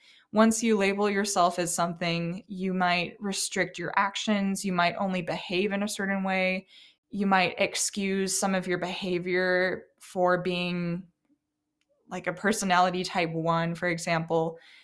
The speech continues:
In those cases, you know, using it as an excuse is definitely not helpful. I think that there is a harmful side to labeling yourself with all these different personality types.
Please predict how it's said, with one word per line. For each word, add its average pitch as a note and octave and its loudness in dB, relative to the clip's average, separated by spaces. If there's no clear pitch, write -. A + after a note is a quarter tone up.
In G#3 4
those A#3 8
cases, F3+ 0
you F#3+ -4
know, F3 0
using F#3+ -2
it F#3 2
as F3 0
an F3 -4
excuse E3 -2
is E3+ -6
definitely F3 0
not E3 2
helpful. G3 0
I G#3 0
think B3 2
that A#3+ 0
there G#3 2
is F3 0
a F3+ 2
harmful D#3+ -2
side G3 2
to F#3+ 0
labeling G3+ 0
yourself G3+ 4
with G3 -6
all F#3+ 4
these G3 -2
different G3 -2
personality F#3 0
types. G#3 -2